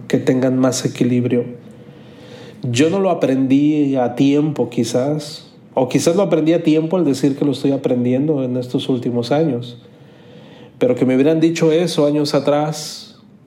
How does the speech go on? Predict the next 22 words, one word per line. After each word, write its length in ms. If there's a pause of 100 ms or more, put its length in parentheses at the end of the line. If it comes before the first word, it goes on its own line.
(300)
quizás 400
mi 120
salud 520
estuviera 1080 (100)
más 220
favorable. 560 (1080)
Pero 140
bueno, 240
todo 180
es 100
perfecto. 680 (1400)
Mantengamos 500
el 100
estrés 440
en 100
perspectiva, 680
evaluando 760
cuántas 600
de 80
las 160
circunstancias 880
actuales 1040